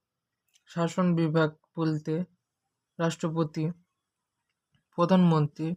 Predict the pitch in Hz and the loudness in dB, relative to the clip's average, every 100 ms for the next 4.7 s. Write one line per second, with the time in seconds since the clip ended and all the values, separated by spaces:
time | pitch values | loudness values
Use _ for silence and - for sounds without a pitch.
0 | - _ _ 175 175 175 180 175 160 156 | -12 _ _ -2 0 0 0 2 2 0
1 | 156 156 156 151 147 151 160 156 156 - | -4 -4 -2 -2 -4 -4 -2 0 -2 -4
2 | _ _ _ 175 175 170 180 175 165 - | _ _ _ 0 2 2 2 0 -2 -4
3 | 170 185 _ _ _ _ _ _ - 175 | -4 -4 _ _ _ _ _ _ -2 0
4 | 175 - 170 160 170 160 160 | 0 -2 -6 0 -2 0 -4